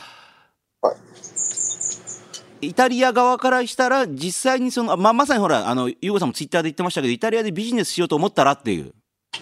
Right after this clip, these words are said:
Speaker 1: はい、直接会って話すことをお勧めしますとは思います。はい。ただ、ちょっと一つ面白いのがあって、あの、
Speaker 2: なんすか？
Speaker 1: なんか、なんか、ひろゆきさんがそのマーケティングの新しいトップの方と、なんか、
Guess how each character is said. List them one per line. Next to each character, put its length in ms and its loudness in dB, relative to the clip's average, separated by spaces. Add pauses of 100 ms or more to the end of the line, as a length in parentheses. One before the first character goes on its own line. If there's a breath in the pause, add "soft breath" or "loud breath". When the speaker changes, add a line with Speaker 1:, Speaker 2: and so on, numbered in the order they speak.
(120)
Speaker 1:
は 120 6
い、 100 -2
直 120 -4
接 120 0
会 220 4
っ 60 -6
て 100 4
話 260 4
す 60 -6
こ 100 4
と 100 6
を 60 8
お 40 4
勧 260 -6
め 60 -4
し 120 -2
ま 120 2
す 80 -6
と 80 4
は 60 2
思 140 -12
い 40 -14
ま 120 -16
す。 160 -6
は 120 -2
い。 40 -20 (280)
た 80 6
だ、 120 6 (240 soft breath)
ち 80 0
ょ 20 0
っ 20 -18
と 60 6
一 160 6
つ 120 2
面 180 6
白 160 6
い 40 2
の 60 2
が 80 4
あ 40 4
っ 20 -4
て、 140 2
あ 60 6
の、 20 2
Speaker 2:
な 60 4
ん 40 6
す 60 6
か？ 480 0
Speaker 1:
な 80 6
ん 60 2
か、 220 -16 (200)
な 100 4
ん 20 6
か、 60 2
ひ 100 6
ろ 80 8
ゆ 60 4
き 60 -2
さ 140 -2
ん 40 4
が 80 4
そ 100 4
の 80 4
マ 160 4
ー 60 0
ケ 100 -6
テ 120 -2
ィ 60 -2
ン 40 -2
グ 60 0
の 140 6
新 140 2
し 100 -2
い 40 -2
ト 120 2
ッ 40 4
プ 120 -10
の 60 -4
方 260 -2
と、 280 2
な 100 -2
ん 20 -6
か、 200 4